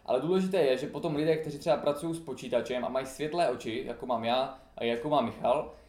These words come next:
tak, eh, se stává, že můžou mít problémy se zrakem, protože to modré světlo, o čem si už můžete přečíst spoustu informací na internetu, je pro oči toxické, protože nebylo, eh, na-, naše oči nebyly vytvořeny evolucí tak, aby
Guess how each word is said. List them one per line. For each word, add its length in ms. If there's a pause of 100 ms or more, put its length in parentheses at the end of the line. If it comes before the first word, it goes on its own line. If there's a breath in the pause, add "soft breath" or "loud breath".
(220 loud breath)
tak, 540 (120)
eh, 600
se 140
stává, 880 (140 loud breath)
že 140
můžou 180
mít 200
problémy 440
se 140
zrakem, 460
protože 580 (200)
to 100
modré 380
světlo, 360
o 40
čem 180
si 120
už 100
můžete 260
přečíst 300
spoustu 340
informací 460
na 80
internetu, 400
je 60
pro 200
oči 180
toxické, 680 (440 soft breath)
protože 320
nebylo, 640
eh, 420
na-, 140
naše 240
oči 180
nebyly 440 (260 loud breath)
vytvořeny 540
evolucí 340
tak, 200
aby 520